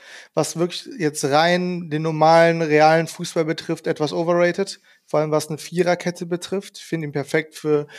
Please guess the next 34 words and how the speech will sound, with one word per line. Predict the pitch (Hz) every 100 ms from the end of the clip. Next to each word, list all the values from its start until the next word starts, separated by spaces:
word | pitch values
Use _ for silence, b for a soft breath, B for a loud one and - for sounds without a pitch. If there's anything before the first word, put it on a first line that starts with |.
| B
wie | -
er | 151
bei | 143
Leverkusen | 147 160 160 165 147
gespielt | 143 151
hat, | 156 156 -
Dreierkette | 139 151 147 151 143
zentral, | - 147 - 160 175 B B B
aber | - 147
ich | 147
finde, | - 156
man | 147
hat | 160
auch | 165
vor | - 156
allem | 151
im | 147
Final | - 151 143
Four | - 160 151
von | 147
der | 135
Nations | 147 156 170 -
League | 165
gesehen, | 160 151 160 147
wo | 139 143
er | 143 -
auch | 156
für | -
Deutschland | 139 143 147 - 151
in | 147
der | 143
Viererkette | 156 143 139 143 139
gespielt | 139 151
hat, | 143